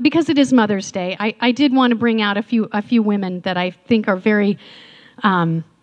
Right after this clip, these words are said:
brave, and they've shown great courage. I love the scripture first. I want to share this with you.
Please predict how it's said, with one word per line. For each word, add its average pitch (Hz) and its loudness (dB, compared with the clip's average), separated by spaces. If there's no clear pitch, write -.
brave, 196 2
and 185 -4
they've 208 0
shown 208 0
great 202 -2
courage. 180 -4
I 285 0
love 330 0
the 370 -2
scripture 294 -2
first. 247 0
I 254 2
want 254 0
to 254 0
share 294 0
this 254 -2
with 208 -2
you. 202 -2